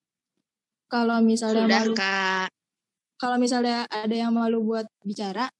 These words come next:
Speaker 1: boleh digunain emot-emoticon yang ada di Zoom, nggak apa-apa. Nah, di sini, jadi selama acara nanti ada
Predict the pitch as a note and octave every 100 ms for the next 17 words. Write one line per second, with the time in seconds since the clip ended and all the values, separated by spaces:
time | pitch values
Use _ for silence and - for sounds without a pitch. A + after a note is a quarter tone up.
0 | _ _ A3+ A#3 A3+ A3 G#3 A3 A3 G3+
1 | A3 B3+ C#4+ D4 A#3+ A3+ A3+ A3 A3 A3
2 | A3 A3 A3 G#3+ G3+ G#3+ G#3+ G#3+ G#3+ G#3+
3 | G#3+ G#3+ _ C#4+ _ _ _ _ _ _
4 | - A3 A3 C4 _ - G#3+ G3+ G3 F#3
5 | G#3 _ _ _ _ _ _ _ _ _
6 | _ _ _ _ _ _ _ - A#3 A3+
7 | - A#3+ A#3+ A#3 C#4+ F4+ _ _ _ _
8 | A3 G3+ C#4 D#4 _ _ _ _ _ _
9 | _ _ _ _ _ - - A#3+ A#3+ A#3+
10 | A#3+ A3+ A3 G#3+ G3 A3+ C#4 B3+ B3 C4+
11 | E4+ - _ - A3+ G#3+ A3+ A3+